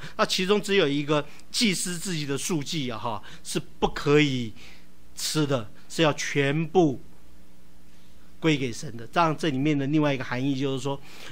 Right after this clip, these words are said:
如果你自己的服事是不能够使，目标是不能够使自己喜悦，你，你的服事必须是要完全归给神的。好，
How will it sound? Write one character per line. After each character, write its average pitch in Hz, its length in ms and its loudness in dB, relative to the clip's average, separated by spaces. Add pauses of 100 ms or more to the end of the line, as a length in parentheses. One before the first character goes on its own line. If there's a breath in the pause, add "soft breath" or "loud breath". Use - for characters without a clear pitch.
如 220 200 6
果 170 340 6 (200 loud breath)
你 160 120 4
自 233 240 0
己 165 220 0
的 143 260 4
服 151 300 -2
事 165 300 0 (1600 loud breath)
是 - 140 -6
不 - 200 -2
能 139 140 2
够 143 140 2
使， 110 300 -6 (520)
目 202 220 6
标 156 240 6
是 156 100 2
不 - 220 2
能 139 160 2
够 147 100 0
使 117 140 -4
自 123 180 -6
己 110 140 -6
喜 92 260 -4
悦， 104 240 -8 (920 loud breath)
你， 160 260 4 (140)
你 165 240 4
的 202 180 8
服 165 300 0
事 190 280 0 (400 loud breath)
必 269 200 12
须 190 240 2
是 165 240 0
要 151 160 8
完 139 340 2
全 127 220 2
归 139 160 4
给 110 160 -4
神 87 240 -8
的。 92 100 -10 (1700)
好， 95 220 -8